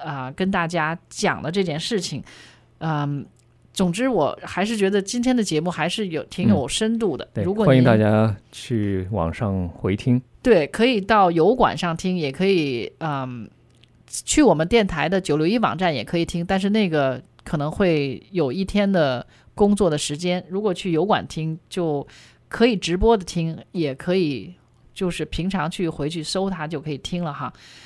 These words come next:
Speaker 1: 呃，再次，呃，跟大家抱歉哈。呃，好，让我们最后呢来关注一下，就是，
Speaker 2: 嗯。
Speaker 1: 就是很多我们的听众呢，比如说，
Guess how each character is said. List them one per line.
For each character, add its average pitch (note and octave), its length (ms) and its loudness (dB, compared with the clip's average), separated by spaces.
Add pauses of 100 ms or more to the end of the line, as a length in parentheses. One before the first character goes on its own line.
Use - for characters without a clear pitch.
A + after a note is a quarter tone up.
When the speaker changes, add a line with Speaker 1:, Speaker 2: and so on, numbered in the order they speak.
(220)
Speaker 1:
呃， D3+ 200 -6
再 G3+ 220 0
次， C#3 540 -8 (100)
呃， C#3 420 -10 (380)
跟 E3+ 140 -4
大 D3+ 140 -4
家 C#3+ 360 -8 (160)
抱 G#3 200 2
歉 E3+ 300 -6
哈。 C#3+ 240 -10 (840)
呃， F#3 360 0
好， - 400 -8
让 G#3+ 180 0
我 E3+ 60 2
们 D#3+ 320 -2
最 B3+ 160 -2
后 A#3+ 220 -2
呢 E3 160 -2
来 C3+ 320 -4
关 C4 340 0
注 B3+ 160 -2
一 D#3+ 160 -2
下， D#3 500 -4 (1600)
就 - 140 -4
是， F3+ 400 -2 (280)
Speaker 2:
嗯。 F2 220 -6 (760)
Speaker 1:
就 - 120 0
是 C#4+ 80 4
很 F3 200 0
多 A3 280 4
我 F3+ 100 2
们 C3+ 140 -2
的 E3+ 80 -2
听 A3 200 -2
众 A3+ 160 0
呢， D#3+ 120 -2
比 D3+ 100 -6
如 D3 140 -2
说， E3 440 0